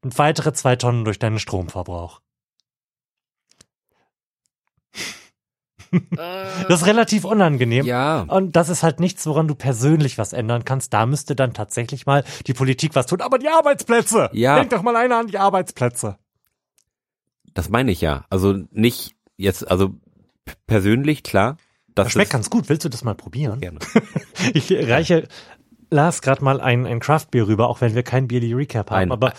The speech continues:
Speaker 2: ein Hopfenreiter.
Speaker 1: ja, bevor ich das
Speaker 2: Eine witzige Packung.
Speaker 1: Mhm.
Speaker 2: Packung. Eine
Speaker 1: <laughs> Packung.
Speaker 2: witzige Flasche.
Speaker 1: Das ist eine ganz tolle Verpackung. <laughs> Aber bevor ich mir das jetzt direkt in den Hals kippe und es dann gleich weg ist,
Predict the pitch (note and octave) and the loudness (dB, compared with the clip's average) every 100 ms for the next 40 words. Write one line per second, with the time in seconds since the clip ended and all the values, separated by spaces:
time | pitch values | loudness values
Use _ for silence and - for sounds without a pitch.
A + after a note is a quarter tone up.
0 | - G2 F#2+ C3 - F#3 G#2 C#2+ - C#2+ | 0 2 2 0 0 2 2 0 0 -2
1 | - A#2 A#2+ - D#3 D3+ D#3 F#2 F2 - | -2 -2 -2 2 2 2 2 2 2 0
2 | A#2+ - A#2 A2 G#2+ - D#2 D2+ - _ | -2 -2 0 -2 -4 -10 -10 -10 -12 _
3 | E3 E3 E3+ - G2 - D#2 A2 - G#2 | -2 -2 -4 -4 -2 -2 -2 0 2 2
4 | - D3 A#2+ G2+ - F#2+ G2 - E2+ C3 | 0 2 2 2 2 2 2 0 2 2
5 | - B2+ A#2+ - G#2+ G2+ G#2 - - - | 2 0 0 0 0 2 -2 -2 -2 0
6 | - - F#3+ - - - - _ - - | -2 -4 -4 -4 -8 -12 -14 _ -16 -16
7 | - - - A#2 A2 G2 C#3+ D3+ C#3+ B2+ | -18 -18 -4 0 0 2 2 2 2 2
8 | B2+ B2 - - G#2 - B2 C3+ C3+ A#2 | 2 0 -4 -10 -16 -2 -2 -2 -4 2
9 | C#3 C#3 - - A#2+ E3+ C3+ A#2 - A#2 | 2 2 -2 2 2 2 -4 -4 -2 -2
10 | A#2 A2+ G#2+ D3+ B2+ C3 D#3+ | 0 -2 0 -2 2 0 0